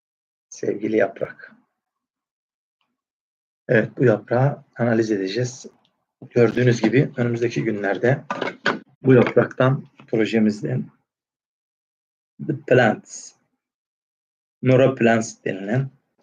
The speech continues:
şöyle sizlere göstereceğim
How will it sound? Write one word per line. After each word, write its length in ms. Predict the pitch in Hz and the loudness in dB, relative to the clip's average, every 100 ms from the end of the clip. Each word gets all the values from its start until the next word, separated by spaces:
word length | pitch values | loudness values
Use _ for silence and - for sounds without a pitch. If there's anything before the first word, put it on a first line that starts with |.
| _ _ _ | _ _ _
şöyle 760 | - - - 117 95 110 127 - _ _ _ _ _ _ _ _ _ _ _ _ _ _ _ _ _ _ _ _ _ _ _ _ _ _ _ _ _ _ _ _ _ _ _ _ _ _ _ _ _ _ | -18 -10 0 2 2 2 0 -2 _ _ _ _ _ _ _ _ _ _ _ _ _ _ _ _ _ _ _ _ _ _ _ _ _ _ _ _ _ _ _ _ _ _ _ _ _ _ _ _ _ _
sizlere 440 | - 127 - 110 110 | -18 -10 -2 0 2
göstereceğim 800 | 107 - 113 101 98 110 120 | 0 -2 -4 -4 -2 -2 -2